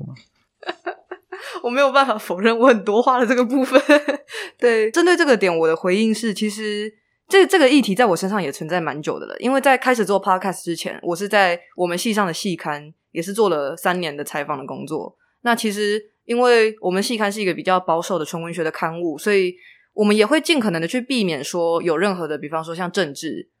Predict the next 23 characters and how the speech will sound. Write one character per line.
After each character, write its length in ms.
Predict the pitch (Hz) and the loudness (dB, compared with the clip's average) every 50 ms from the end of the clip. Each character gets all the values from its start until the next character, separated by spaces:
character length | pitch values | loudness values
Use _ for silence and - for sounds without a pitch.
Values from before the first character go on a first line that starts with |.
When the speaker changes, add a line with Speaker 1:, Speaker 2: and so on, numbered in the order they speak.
| _ _ | _ _
Speaker 2:
或 160 | _ - 202 | _ -4 -2
者 60 | 160 160 | -2 -2
是 140 | 165 180 175 | -4 -6 -6
说 180 | - 175 160 | -2 -2 -2
像 260 | 160 160 185 165 160 156 | 0 0 -2 -2 -2 -2
各 140 | - 196 160 | -2 -2 -2
种 240 | 147 135 123 165 165 | -2 -6 -8 -12 -12
就 80 | 165 160 | -12 -12
是 140 | 160 156 | -12 -6
立 160 | 156 208 208 180 | -4 -2 -2 -2
场 160 | - 156 143 | -4 -4 -6
上 100 | 165 165 | -6 -6
面 100 | 165 151 | -4 -6
的 60 | 131 | -6
发 240 | - - 131 123 139 | -6 -6 -6 -6 -6
言。 240 | 139 113 - 175 - - - _ _ | -6 -8 -8 -10 -14 -18 -20 _ _
如 120 | - 226 | -4 2
果 280 | 220 233 220 202 180 180 - - - _ _ | 4 6 6 6 6 2 0 -6 -20 _ _
真 180 | - 247 254 | 6 6 8
的 100 | 247 220 | 8 6
必 180 | 190 - 233 214 | 4 2 0 -2
须 180 | 190 - 202 196 | 0 0 0 4
要 300 | 202 190 185 185 185 | 4 4 4 4 0